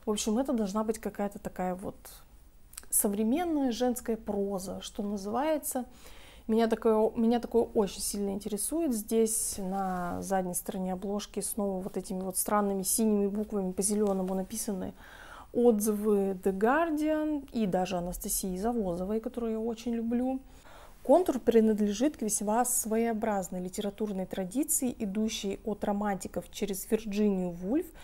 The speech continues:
к автобиографической прозе таких наших современников, как Шейла Хетти или Карл Уве Кнаусгор. Ничего не понятно, но просто я как-то,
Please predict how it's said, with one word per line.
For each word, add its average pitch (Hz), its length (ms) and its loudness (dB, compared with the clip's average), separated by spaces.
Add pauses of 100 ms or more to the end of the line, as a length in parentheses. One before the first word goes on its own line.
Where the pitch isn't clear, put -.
(280)
к - 60 0
автобиографической 214 1120 -2
прозе 175 600 -4
таких 214 420 -2
наших 190 320 -4
современников, 233 800 -2 (140)
как 208 240 -6
Шейла 202 440 0
Хетти 311 420 -4
или 214 260 0
Карл 262 480 0 (160)
Уве 226 280 0
Кнаусгор. 185 880 -4 (1300)
Ничего 247 460 2
не 214 80 2
понятно, 269 540 -2
но 220 560 0 (240)
просто 226 880 0
я 214 500 0
как-то, 202 500 -2